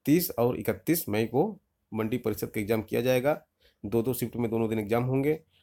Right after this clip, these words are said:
क्योंकि फॉर्म बहुत ज़्यादा पड़े हुए हैं इसमें। तो दोस्तों, ये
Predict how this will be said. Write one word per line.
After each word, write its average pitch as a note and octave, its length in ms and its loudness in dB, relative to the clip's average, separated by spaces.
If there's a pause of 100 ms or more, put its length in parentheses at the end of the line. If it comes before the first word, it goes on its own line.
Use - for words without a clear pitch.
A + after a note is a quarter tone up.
(380)
क्योंकि A2+ 220 -4
फॉर्म A#2 320 0
बहुत A2+ 160 0
ज़्यादा A2 180 2
पड़े C#3 240 2
हुए C#3 140 2
हैं C#3+ 160 4
इसमें। D3 260 -2 (380)
तो G#2 60 -8
दोस्तों, B2+ 300 0
ये D3+ 360 2